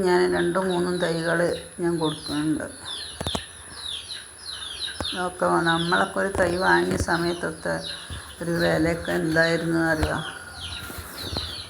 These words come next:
അപ്പോൾ ആരോടും പറഞ്ഞിട്ടൊന്നും കാര്യമില്ല. ഒക്കെ നമ്മൾ ക്ഷമിച്ച് പുറത്തൊക്കെ ഇരിക്കുക തന്നെ. ഇതൊക്കെ ഇക്കിലൊക്കെ പടർത്തുന്ന ചെടിയാണ്. നല്ല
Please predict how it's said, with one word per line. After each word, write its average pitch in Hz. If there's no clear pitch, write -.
അപ്പോൾ 165
ആരോടും 170
പറഞ്ഞിട്ടൊന്നും 170
കാര്യമില്ല. 160
ഒക്കെ 156
നമ്മൾ 165
ക്ഷമിച്ച് 180
പുറത്തൊക്കെ 170
ഇരിക്കുക -
തന്നെ. 160
ഇതൊക്കെ 180
ഇക്കിലൊക്കെ 180
പടർത്തുന്ന 170
ചെടിയാണ്. 160
നല്ല 170